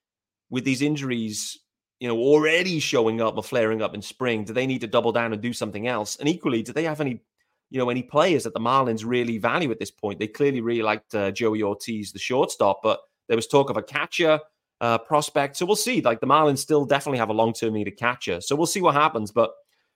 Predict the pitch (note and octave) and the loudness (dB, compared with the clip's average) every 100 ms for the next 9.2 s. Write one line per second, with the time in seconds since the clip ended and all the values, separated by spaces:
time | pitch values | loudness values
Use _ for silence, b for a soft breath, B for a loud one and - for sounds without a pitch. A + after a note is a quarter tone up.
0 | _ _ E3 D#3+ F#3+ F#3 D#3+ F3 E3 D#3+ | _ _ 0 2 4 2 2 2 4 4
1 | D3+ C3 B2+ - D#3 D#3+ D3+ C#3+ C3+ - | 4 2 2 0 0 0 0 0 0 0
2 | B2+ B2+ B2 A2+ - A#2 A2 A#2 G#2+ G#2+ | 2 2 0 -2 -4 -4 -2 -2 -2 -4
3 | G2+ B2 D#3+ E3+ - D3+ B2+ A#2 A2+ G#2 | -4 0 0 0 2 2 2 0 0 0
4 | G#2 B2 A#2+ C#3 B2+ A#2+ C#3+ B2+ B2 B2 | 0 -2 0 0 -2 -4 -4 -4 -4 -4
5 | D3+ B2+ A2 G#2 - _ _ C#3+ D#3+ F3 | 2 4 4 0 -6 _ _ 2 2 2
6 | D#3 C3+ C3+ - A#2 A#2 D#3 D#3 D3+ D#3+ | 2 2 0 0 0 0 0 0 0 -2
7 | D3+ D#3 - - A#2 A#2 A2+ C3+ C3 C3+ | -4 -4 -8 -8 -8 -6 -6 -2 -2 -2
8 | B2+ B2 A#2 - - - F3+ F3 C3 G#2+ | -2 -4 -4 -8 -14 -4 0 0 0 -2
9 | G2+ - | -4 -8